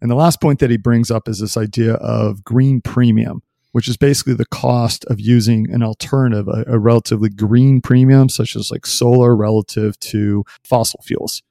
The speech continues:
The solar is gonna have a, a green premium for being green. It's, it's usually more expensive. His whole idea is that technology and investments need to bring those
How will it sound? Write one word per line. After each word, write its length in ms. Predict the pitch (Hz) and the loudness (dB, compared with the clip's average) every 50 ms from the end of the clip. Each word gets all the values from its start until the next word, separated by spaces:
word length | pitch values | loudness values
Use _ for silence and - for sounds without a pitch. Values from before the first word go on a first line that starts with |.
| _ _ - | _ _ -10
The 100 | 127 117 | -8 -8
solar 380 | 113 - 143 135 131 127 123 117 | -4 0 2 4 4 6 4 4
is 100 | 113 - | 2 0
gonna 200 | - 123 113 110 | -2 -2 0 0
have 160 | 110 110 101 | 0 0 0
a, 120 | 104 107 - | -2 -4 -4
a 80 | - 127 | -4 -2
green 320 | 110 - 131 135 135 131 | 2 4 4 6 6 4
premium 380 | 123 - - 123 120 117 113 110 | 4 2 2 4 4 4 4 2
for 120 | - - | 2 0
being 240 | 104 95 113 110 107 | 0 0 0 0 0
green. 300 | 110 - 123 139 139 131 | 2 4 4 6 8 6
It's, 220 | 117 107 - - - | 6 4 2 -4 -8
it's 200 | - - - - | -12 -10 -6 -4
usually 220 | 120 107 104 107 | -2 -2 0 -2
more 140 | 104 107 107 | -2 -2 -4
expensive. 600 | - - - - 123 123 117 - - 107 104 - _ _ _ _ | -4 -6 -4 0 0 0 0 0 -2 -4 -4 -6 _ _ _ _
His 180 | - 147 139 | 2 2 4
whole 200 | 123 147 143 131 | 4 4 2 2
idea 280 | 123 117 113 117 113 113 | 0 0 0 0 2 2
is 100 | 110 98 | 0 0
that 160 | - 110 110 - | -2 -4 -4 -4
technology 920 | - 117 - - 120 120 127 135 131 123 110 113 113 113 110 110 110 - | -8 -6 0 2 4 4 6 6 4 4 2 2 2 2 2 2 0 -2
and 120 | - 123 117 | -2 -2 0
investments 600 | 110 107 110 127 131 - - 120 117 110 - - | 0 2 2 2 2 2 2 0 0 0 2 2
need 140 | 117 113 104 | 0 2 2
to 80 | 110 | 2
bring 200 | 101 113 113 110 | 2 2 2 4
those 160 | 107 104 101 | 2 2 0